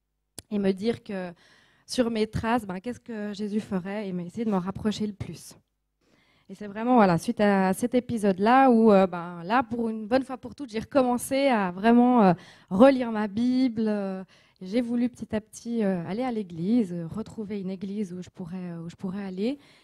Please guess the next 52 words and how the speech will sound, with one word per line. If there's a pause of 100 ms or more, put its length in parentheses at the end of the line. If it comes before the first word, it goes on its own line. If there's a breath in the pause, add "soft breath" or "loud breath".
(140 soft breath)
Et
puis,
ben,
à
ce
moment-là,
j'habitais
à
Genève
depuis
quelques
mois (640 soft breath)
avec
mon
copain.
Et,
bon,
j'étais,
euh,
toute
seule,
euh,
à
Genève,
je
savais
pas,
euh,
où
aller,
euh,
dans
quelle
église.
J'avais
un
peu,
euh, (360 soft breath)
peur
de
me
retrouver
<laughs>
toute
seule
dans
une
église
où
je
connais
personne.